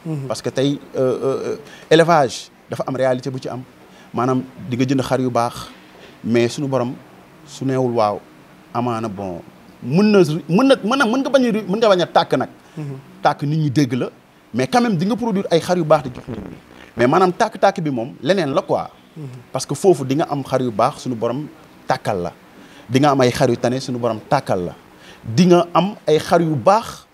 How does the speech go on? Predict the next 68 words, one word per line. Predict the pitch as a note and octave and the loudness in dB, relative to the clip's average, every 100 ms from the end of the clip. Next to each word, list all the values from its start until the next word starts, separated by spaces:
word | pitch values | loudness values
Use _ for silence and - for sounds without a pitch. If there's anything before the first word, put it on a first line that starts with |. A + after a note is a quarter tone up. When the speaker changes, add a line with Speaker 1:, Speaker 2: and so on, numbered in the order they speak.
| - - | -14 -4
Speaker 2:
mais | B2 C#3 D#3+ | -2 0 -2
toujours | F#3 F#3 D#3+ F3 - | -2 -2 0 -2 -4
da | C3 | -2
ngay | C#3+ | -2
nekk | C#3 | -2
ci | C#3 | -2
benn | C#3 C3+ | 0 2
level | C#3 B2+ | 2 2
boo | A#2+ | 2
xam | A#2+ G#2 | 0 -2
ne | A2+ F#3 - - | -4 -6 -14 -6
maanaam | A2+ A2+ A#2 | 0 2 4
yow | C3 | 4
da | A#2+ | 4
ngay, | C#3 D#3+ | 4 2
da | B2 | 0
ngay, | C3+ C#3 | -2 0
da | |
ngay | C3+ E3+ | 0 0
nëbbatu, | D#3+ B2 A#2 | 0 -2 -4
tu | - | 0
es | D3 C#3 | 0 2
un | C3 | 0
homme | D3 E3+ | 0 0
de | |
l'ombre. | C#3 A2+ G#2 - - D#3+ | -2 -2 -6 -12 -18 -12
Speaker 1:
Mhm. | D3 C3 B2 | -10 -10 -4
Speaker 2:
Voilà, | G2 F2+ G2 | 0 2 4
loolu | C3+ C3+ | 6 6
nag | C#3+ | 4
moom | D3+ B2 | 0 -2
dañ | A#2 | -2
koy | A#2+ | -2
bàyyee | A#2 A2 G#2 | 0 0 0
suñu | A2+ | -4
borom | G2+ G2 G2 | -6 -6 -6
parce | F2 | -10
que | F#2+ | -8
moo | F#2 | -8
ko | F#2+ | -6
moom. | F2+ D2+ - - - | -10 -12 -18 -20 -6
Mais | - | 2
daal | C3 B2 | 4 6
li | C#3+ | 4
wér | F3+ G#3 | 4 2
te | - | 2
wóor | C3+ F#3 C3+ | 4 4 4
mooy | B2 A#2+ | 2 -2
càmm | E3+ D#3+ C#3 | 0 0 -2
gi | |
képp | A#2 F3+ E3 | 2 0 0
ku | E3 | -6
ci | |
dugg | D3 C#3+ B2 | -4 -2 0
bañ | C#3+ | 0
ko | D3 | 2
regretter, | C3+ D3+ F3 B2+ E2+ - - - | 2 4 4 2 -6 -12 -20 -18
débuter | - A2+ A2+ G#2 | -4 -2 -2 -4
ci | F#2+ F#2+ | -6 -6
lu | |
baax. | E2 F2 - - - | -4 -6 -6 -16 -18
Speaker 1:
Ci | D#3 | -14
lu | C#3 | -4
baax. | C3 | 2
Speaker 2:
Continuer | D3 C3 B2 | 2 4 0
ci | B2 | 0
lu | G#2+ | -2
baax, | F#2 G2+ - | 2 2 0